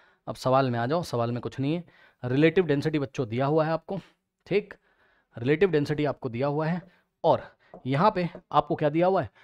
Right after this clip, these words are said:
आपको density of water दिया हुआ है ten to the power three kilogram per meter cube, ठीक। So density of water दिया हुआ है कितना,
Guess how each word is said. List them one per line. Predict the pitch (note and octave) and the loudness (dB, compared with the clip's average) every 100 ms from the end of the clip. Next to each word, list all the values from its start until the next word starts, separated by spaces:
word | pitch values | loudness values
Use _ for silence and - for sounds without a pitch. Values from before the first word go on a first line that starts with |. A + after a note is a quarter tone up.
| _ _ | _ _
आपको | - C#3+ - G#3 | 0 2 6 4
density | B2 C#3 E3 F3 | 6 2 4 4
of | G3 | 4
water | C3+ D3 | 4 2
दिया | D#3+ E3 | 2 4
हुआ | F#3 | 4
है | |
ten | F3 D3 | 2 0
to | D3+ | 2
the | |
power | D#3 D#3 | 2 2
three | D3+ D3+ | 0 2
kilogram | E3+ E3 E3+ C3+ | 2 4 2 0
per | - D3+ | -2 0
meter | D#3+ E3+ | 0 0
cube, | G3+ G#3 - - | 0 -2 -4 -4
ठीक। | G3+ - _ _ _ _ _ _ | -4 -4 _ _ _ _ _ _
So | - - G2+ - _ _ _ _ _ _ - _ _ _ | -8 -4 -4 -4 _ _ _ _ _ _ -20 _ _ _
density | A2+ B2 B2+ C#3+ F3+ F#3 - _ _ _ _ _ - | -6 -6 -4 -4 -4 -4 -8 _ _ _ _ _ 2
of | D3+ D#3 - - _ _ _ _ _ _ _ _ _ | 6 6 4 -20 _ _ _ _ _ _ _ _ _
water | A#2 B2+ D#3 | -2 -2 -2
दिया | B2 D#3 | -2 0
हुआ | D#3+ E3 | 2 2
है | F#3 - - | 0 -4 -10
कितना, | C#3+ D#3 | -4 -4